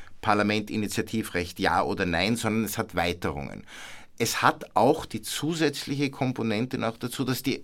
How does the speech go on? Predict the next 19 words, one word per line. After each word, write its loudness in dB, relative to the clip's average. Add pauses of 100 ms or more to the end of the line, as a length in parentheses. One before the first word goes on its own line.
Kommission 2
ja 4
eine 4
Aufgabe 6
hat, -2
eine 0
vertragliche 4
Aufgabe, 4 (320)
nämlich 6
als 6 (520)
Hüterin 4
der -2
Verträge 2 (560)
vor-, 2
Gesetzesvorschläge 2
einzubringen, 4 (300)
die 4
tatsächlich 2 (800)
ausschließlich 4